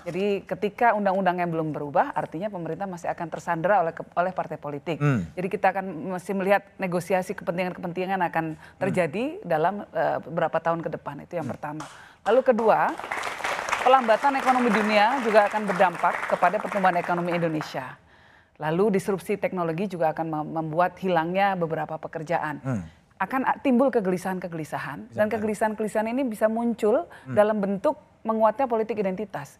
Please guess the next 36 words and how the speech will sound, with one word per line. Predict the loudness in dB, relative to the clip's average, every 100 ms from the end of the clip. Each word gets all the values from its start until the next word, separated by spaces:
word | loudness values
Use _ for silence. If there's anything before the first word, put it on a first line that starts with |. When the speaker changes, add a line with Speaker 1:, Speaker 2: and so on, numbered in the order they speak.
| -12
Speaker 2:
Oke. | -2 2
Speaker 1:
Ini | 4 4
harus | 4 2 2 0 -2
di-manage, | 0 0 2 2 2 2 -2 -8 -18 _
Speaker 2:
Hmm. | -8 -6 2
Speaker 1:
ini | 4
harus | 4
dikelola | 2 4 6 6
dengan | 2 -2 -2
baik, | -2 -2
dan | -4 0
saya | 0
berharap | 2 0 0 0
pemerintah | 0 0 0 0 -2 -2
punya | -2 0 2 0 -4 -20 -20 -20 -4
visi | -2 0 0 0 0 -4 -20 -4
dan | 0 2
juga | 4 4 4
punya, | 2 2 4 4 4
eh, | 4 4 4 4 4
apa | 4
namanya, | 2 2 0 0
gerakan | 4 4 4 0
yang | 0 2
terorkestrasi | 2 2 0 0 0 -2 -6 -6 -10 -6
Speaker 2:
Hmm. | -4
Speaker 1:
untuk | -4 -6 -8 _ -4
menghadapi | 0 2 4 2 -2 -4
kegelisahan-kegelisahan | -4 -4 -4 -6 -8 -8 -8 -6
ini | -6 -8 -10 _
sehingga | -8 -4 0
tidak | 2 2
menimbulkan | 0 -2 -2 0 0 -2 -2
chaos | 0 0 -2 -8
atau, | 0 0 0 -6
eh, | -2 0 0